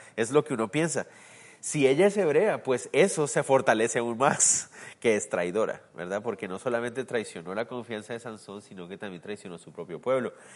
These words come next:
La verdad es que no lo podemos saber. Pero, con seguridad, Dalila no es una mujer joven, muy joven en el sentido de mucho más joven que,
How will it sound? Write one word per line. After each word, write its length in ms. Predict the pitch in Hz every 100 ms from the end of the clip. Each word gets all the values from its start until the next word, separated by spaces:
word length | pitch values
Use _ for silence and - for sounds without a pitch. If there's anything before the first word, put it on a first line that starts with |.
| - -
La 80 | 117
verdad 180 | 113
es 100 | 135
que 100 | -
no 100 | 120
lo 100 | 110
podemos 320 | 107 90 85 -
saber. 320 | 87 95 - - - - - -
Pero, 420 | - 180 170 170 - - - _
con 160 | 143 147
seguridad, 440 | 151 135 127 117 131
Dalila 380 | 139 143 143
no 120 | 139 139
es 140 | 143
una 120 | 147
mujer 340 | 135 113 101 -
joven, 1000 | - - - 131 131 127 127 131 143 135 _ _ -
muy 460 | 117 147 175 180
joven 480 | 135 - 147 139 135
en 100 | 131
el 60 | 123
sentido 580 | 113 92 110 110 120 120 - - - - _
de 140 | 110 101
mucho 400 | 107 131 - 123
más 200 | 120 -
joven 540 | - 117 117 110 107 -
que, 320 | 95 76